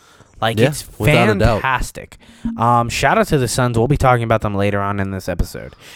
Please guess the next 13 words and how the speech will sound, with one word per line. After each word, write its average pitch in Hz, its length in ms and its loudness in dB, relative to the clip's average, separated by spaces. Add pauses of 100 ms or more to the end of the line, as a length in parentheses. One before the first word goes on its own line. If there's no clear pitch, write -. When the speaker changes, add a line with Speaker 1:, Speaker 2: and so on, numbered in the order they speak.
(120)
Speaker 1:
Uh, 117 420 4
Joel 139 600 4
Embiid 151 440 0
is 131 260 -2
our 127 100 2
number 127 300 -2
nine 120 300 -2
topic, 123 420 0
our 110 80 -2
second 127 380 -6
to 123 80 -6
last 113 360 0
topic, 110 420 -2